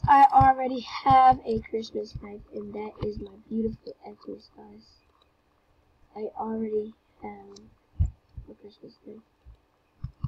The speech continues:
Accept the trade.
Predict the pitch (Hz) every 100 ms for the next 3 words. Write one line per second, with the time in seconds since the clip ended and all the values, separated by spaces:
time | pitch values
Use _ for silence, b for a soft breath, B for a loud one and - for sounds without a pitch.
0 | - _ _ _ _ - - - _ _
1 | - - _ _ _ _ _ _ _ _
2 | _ _ _ _ _ _ - 247 262 277
3 | 277 - - - - 269 285 277 - 269
4 | 277 285 285 262 233 - - - 269 285
5 | 285 294 285 240 -